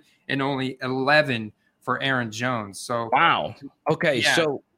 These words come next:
Speaker 2: so, so, so right off the jump there, um, the first thing I'll say is Christian McCaffrey, I've always found his card to be very interesting, right? And it, I'm still interested that so many people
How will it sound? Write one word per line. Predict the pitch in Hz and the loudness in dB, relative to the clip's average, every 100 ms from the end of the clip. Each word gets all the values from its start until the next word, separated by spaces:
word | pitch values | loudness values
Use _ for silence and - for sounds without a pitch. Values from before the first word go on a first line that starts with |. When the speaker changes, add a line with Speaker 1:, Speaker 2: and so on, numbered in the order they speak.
| _ _ _ - - | _ _ _ -20 -8
Speaker 2:
so, | - 202 151 | -2 -2 0
so, | 170 - | -2 -2
so | - 180 - | 0 0 0
right | 165 202 | 4 4
off | 220 - | 4 -2
the | |
jump | 135 139 139 - | -2 -2 -2 -2
there, | 98 87 90 - - _ 127 | -2 -2 -6 -14 -20 _ -2
um, | 123 120 117 - _ | 0 0 -4 -12 _
the | - | -8
first | 151 233 247 | -2 -2 0
thing | 196 | 0
I'll | 120 110 | 0 0
say | - 87 85 82 85 - | -2 -2 -4 -6 -8 -6
is | 120 113 110 104 - - _ _ _ _ _ _ _ _ _ _ _ _ _ _ - | -2 0 -2 -4 -8 -8 _ _ _ _ _ _ _ _ _ _ _ _ _ _ -6
Christian | 160 160 180 | 0 0 0
McCaffrey, | 175 160 117 110 110 101 101 - - - - | -2 -2 -2 -2 -4 -2 -4 -8 -20 -20 -6
I've | 127 147 | -2 0
always | 151 143 | 0 -2
found | - 131 120 | -2 -2 -2
his | 117 | -4
card | - 110 101 | -2 -2 -2
to | 98 | -4
be | 107 | -4
very | 98 101 98 | 0 0 -2
interesting, | 101 95 87 - 90 87 90 | -6 -8 -10 -10 -10 -10 -6
right? | 104 107 - | -4 -4 -2
And | 123 | -2
it, | 123 - | -2 -2
I'm | 143 - | -6 -2
still | 196 | -2
interested | 175 147 - 147 113 | -2 -4 -2 -4 -2
that | 117 95 | -6 -4
so | 143 | -4
many | 135 117 | -4 -6
people | - 127 107 | -6 -8 -6